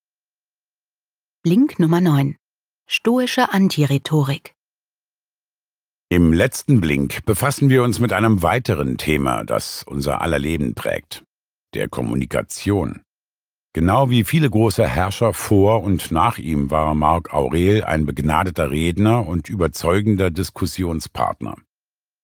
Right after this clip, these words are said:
Speaker 2: Auch in Sachen Rhetorik können wir eine Menge von ihm lernen. Vor allem im Hinblick auf die hitzigen politischen Diskurse von heute.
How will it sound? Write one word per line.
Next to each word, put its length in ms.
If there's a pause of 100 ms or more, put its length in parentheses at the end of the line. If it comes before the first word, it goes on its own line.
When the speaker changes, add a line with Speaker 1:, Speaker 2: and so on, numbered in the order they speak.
(160)
Speaker 2:
Auch 180
in 120
Sachen 360
Rhetorik 680 (100)
können 280
wir 120
eine 140
Menge 280
von 200
ihm 120
lernen. 400 (640)
Vor 240
allem 240
im 100
Hinblick 480
auf 200
die 180
hitzigen 520
politischen 600
Diskurse 640
von 300
heute. 300